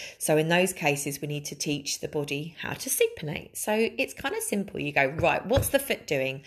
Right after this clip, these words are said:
Try the windlass out straight off 'cause it's just brilliant, and you can see loads of videos for doing the windlass, um, online, and I, I'm gonna do a few actually. Um, but actually, you do that first of all, you get a really, really good indication. Another great indication of how the big toe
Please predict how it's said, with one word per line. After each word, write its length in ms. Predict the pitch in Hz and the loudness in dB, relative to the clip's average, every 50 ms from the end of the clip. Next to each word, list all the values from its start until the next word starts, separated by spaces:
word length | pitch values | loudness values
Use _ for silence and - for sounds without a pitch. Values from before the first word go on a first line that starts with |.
| - - - - - - | -14 -16 -16 -16 -10 -4
Try 220 | - 214 233 254 | 2 4 4 6
the 100 | 240 220 | 6 4
windlass 400 | 180 170 156 147 139 - - - | 2 2 0 0 -2 -4 -4 -4
out 200 | 139 135 - - | -4 -4 -2 -2
straight 380 | - - - - 147 147 139 - | -2 -2 -2 0 0 0 0 2
off 260 | - 120 117 - - | 0 -2 -2 -4 -8
'cause 160 | - 165 - | -10 -8 -6
it's 140 | 127 - - | -6 -6 -6
just 260 | - 196 185 - - | -4 -4 -6 -6 -8
brilliant, 380 | - - 127 123 120 135 120 - | -8 -6 -4 -2 -2 -2 -4 -6
and 140 | - 135 135 | -6 -6 -6
you 80 | 131 | -6
can 140 | 135 - 135 | -6 -4 -2
see 180 | 135 - 135 131 | -2 -2 0 0
loads 300 | 123 - 123 - - - | 0 0 0 -2 -2 -6
of 60 | - | -6
videos 440 | - - - - - - - - - | -8 -8 -6 -4 -4 -4 -4 -6 -6
for 80 | - | -8
doing 220 | - - - - - | -6 -6 -6 -6 -6
the 100 | - - | -8 -8
windlass, 560 | 156 - - - - - - - - - - - | -8 -8 -8 -8 -10 -12 -12 -12 -12 -12 -6 -4
um, 480 | - 135 135 135 139 139 - - - - - | -4 -4 -4 -6 -8 -10 -12 -14 -14 -16 -14
online, 400 | - 143 147 147 143 151 151 - | -12 -12 -10 -8 -8 -10 -8 -8
and 120 | - - - | -8 -8 -8
I, 140 | - - - - | -8 -10 -10 -8
I'm 240 | 147 143 143 139 139 | -6 -6 -6 -6 -8
gonna 200 | 143 151 147 147 | -8 -8 -8 -6
do 120 | 147 143 | -4 -4
a 60 | 139 | -4
few 200 | 139 - - 143 | -4 -4 -4 -2
actually. 460 | 135 135 - - - 143 131 - 143 - - - - - - - - - - - - - | -2 -4 -4 -6 -4 -2 -2 -2 -4 -8 -10 -10 -10 -10 -10 -12 -12 -14 -18 -12 -4 0
Um, 520 | 165 147 147 147 143 143 139 143 147 165 - - - - - - - | 2 2 4 2 2 2 0 -2 -4 -6 -10 -12 -16 -16 -14 -2 0
but 100 | 135 - - | 2 4 4
actually, 380 | - - - - - 165 165 | 4 4 2 0 -2 -2 -2
you 120 | 156 151 165 | 0 -2 2
do 160 | - 190 190 | 4 4 4
that 160 | 185 180 - | 6 4 2
first 240 | - 170 156 160 - | 2 0 0 0 -2
of 80 | 156 143 | -2 0
all, 80 | 147 | 0
you 80 | 147 139 | 0 0
get 160 | - - - | 0 0 -2
a 40 | 131 | 0
really, 260 | 131 147 147 143 139 | 2 2 2 2 2
really 140 | 139 139 135 | 2 0 0
good 160 | - 139 131 | 0 0 -2
indication. 680 | 131 139 - - - 135 131 - - - 139 131 131 - | -2 -4 -6 -4 -4 -2 -2 -2 0 0 -2 -2 -4 -6
Another 540 | - 139 143 151 156 160 165 170 170 165 143 | -6 -4 -2 -2 0 2 2 2 2 2 0
great 420 | 139 - - - 151 147 147 - | -2 -2 -6 -4 0 0 0 0
indication 520 | - 151 143 147 - 143 135 139 - 147 143 | 0 -4 -6 -6 -4 -2 -2 -2 -2 -4 -4
of 80 | 139 | -4
how 100 | - 135 | -4 -4
the 80 | 127 127 | -4 -2
big 200 | - 139 139 - | -2 -4 -4 -2
toe 380 | - - 139 131 131 131 135 | -4 -2 0 0 0 0 0